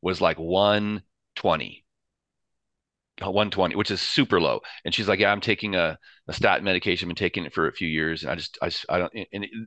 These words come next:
and that's, like, the only medication she's taken, uh, besides an antidepressant. <laughs> And so I said, "Oh, let's, I'm gonna get you on some coq ten, like, right now." I had, happen to have some, gave her some coq ten. I said, you know, "Take, you start taking this, like, right now." And she's like, "Okay," and whatever. And so she came back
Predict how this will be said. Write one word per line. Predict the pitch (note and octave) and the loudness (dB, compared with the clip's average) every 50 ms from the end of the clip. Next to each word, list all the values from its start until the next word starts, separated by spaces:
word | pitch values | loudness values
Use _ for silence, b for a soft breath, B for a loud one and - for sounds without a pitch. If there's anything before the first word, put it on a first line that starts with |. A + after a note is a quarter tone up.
| - - | -6 -4
and | A2+ G#2 | 0 2
that's, | A2 A2 A#2 - | 4 4 4 2
like, | C3 A#2 | 2 2
the | - G#2+ | 2 2
only | G#2 G2+ | 2 2
medication | F#2+ F#2 F2 E2+ G2+ F#2 - F2+ | 2 2 0 0 -2 -2 -2 -4
she's | F2+ E2 | -4 -2
taken, | - - F2 - E2 D#2 - - | 0 0 0 0 -2 -6 -6 -8
uh, | F2 - _ _ _ _ - | -10 -10 _ _ _ _ -6
besides | G#2+ F#2+ - - F#2 F#2 F2 G2 | -4 -2 2 2 2 2 2 0
an | - | -2
antidepressant. | D#2+ E2+ E2 G2 D#2 - - - D#2 C2 - - - - | -2 -2 -2 -2 -4 -4 -2 0 0 -2 -2 -6 -12 -12
<laughs> | - - - - B B B B B B B B B B B | -10 -10 -8 -8 B B B B B B B B B B B
And | G#2+ G2+ | -2 2
so | - C3 A2+ G#2 G#2 G2 - - _ _ _ _ _ _ _ _ _ _ _ _ _ _ _ _ - - | 4 6 6 6 6 4 2 -2 _ _ _ _ _ _ _ _ _ _ _ _ _ _ _ _ -2 0
I | B2 B2+ | 0 2
said, | - C3 A2+ | 4 6 6
"Oh, | A2 A#2 B2+ | 8 8 6
let's, | A2+ B2 B2 - _ - | 6 2 0 -2 _ -2
I'm | - C3 | 0 2
gonna | D#3+ D3 | 2 2
get | A#2 B2+ - | 0 0 2
you | - A#2 | 2 2
on | G#2+ | 2
some | - G#2+ F#2 | 0 -2 -6
coq | - - G2+ - - E2 | -2 -4 -4 -2 -4 -6
ten, | - G#2+ F#2+ D#2+ C#2+ | -2 0 0 0 0
like, | D2 D2+ - | -2 -2 0
right | F2 F2 D#2+ D#2 | 0 0 2 2
now." | D#2+ D2 C#2 | 0 2 2
I | D#2+ | 2
had, | F#2 G2+ F#2+ F2+ | 2 2 0 0
happen | F#2+ G2+ - - F2 | 0 -2 -2 -2 0
to | F#2 | 0
have | F2 F2 | 0 -2
some, | - F#2 E2 | -2 -4 -2
gave | D2+ F#2 F#2 F2 | -2 0 0 0
her | F2 E2 - B B B B | -2 -4 -6 B B B B
some | B - G2 E2+ | B -10 -8 -4
coq | - G2+ F#2 - - - | -2 -2 -2 -2 -4 -2
ten. | - G2 F2+ F#2 F2 B B B B B B | -2 -2 -2 -2 -6 B B B B B B
I | - E2 | -4 -2
said, | E2+ - F2 | 0 0 0
you | D#2+ E2 E2+ | 0 0 -2
know, | E2 | 0
"Take, | - - G#2+ - - - - B B B B B B B _ - | 0 0 0 0 0 -4 -10 B B B B B B B _ -12
you | - - | -4 0
start | - A#2 F#2+ | 0 2 2
taking | - A2+ - A2 G2 | 2 0 0 0 -2
this, | F#2+ F2+ | 0 0
like, | G2 D#2+ D2+ - | 0 0 0 0
right | E2 F2 - | 0 0 0
now." | - D2+ D#2 D#2+ D#2+ D#2+ D#2+ - _ _ _ _ _ _ _ | 2 0 2 2 0 -2 -4 -8 _ _ _ _ _ _ _
And | - E2+ - | -6 -6 -4
she's | - E2 D#2 | -4 -2 0
like, | G#2+ B2 | 0 0
"Okay," | B2+ - A2 G#2+ F2 F2+ | 2 4 4 4 4 4
and | F#2+ F#2 F#2 - | 2 0 0 2
whatever. | G2 F#2+ F#2 F2+ F#2+ | 2 4 4 4 2
And | - F#2+ F2+ | 2 0 0
so | - - G2 | 0 0 0
she | - - - | 0 0 0
came | - E3 C#3 | 2 2 2
back | A#2 A2 A#2 - | 4 2 2 0